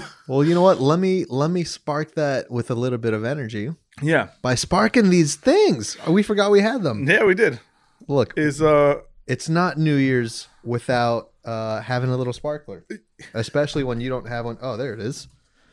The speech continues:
Speaker 2: Uh, I'm not gonna lie to you.
Speaker 1: Yeah.
Speaker 2: These, like, these are from the nineteen nineties.
Speaker 1: Okay.
Speaker 2: There could be some duds in here. They might just explode in our f-, <laughs> stupid faces. So
Speaker 1: Nin-,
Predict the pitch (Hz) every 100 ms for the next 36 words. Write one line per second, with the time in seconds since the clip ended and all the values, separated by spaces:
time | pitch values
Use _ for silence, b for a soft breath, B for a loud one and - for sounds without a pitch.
0 | _ _ _ _ _ _ _ - - 120
1 | 131 135 - 180 240 254 226 208 180 110
2 | 92 - - 151 185 101 _ _ _ _
3 | _ _ _ _ _ 117 120 190 247 262
4 | 262 214 - - - - - - _ _
5 | _ - 135 135 117 127 190 196 202 156
6 | 156 160 139 127 120 110 107 101 95 90
7 | - - - 170 170 208 - _ _ -
8 | 107 143 147 180 180 202 180 139 131 147
9 | 170 170 180 190 - 117 127 139 151 156
10 | 151 120 - 123 135 151 127 107 - 147
11 | - - 143 143 123 127 147 147 202 208
12 | - _ B B B B B B 139 147
13 | 180 131 220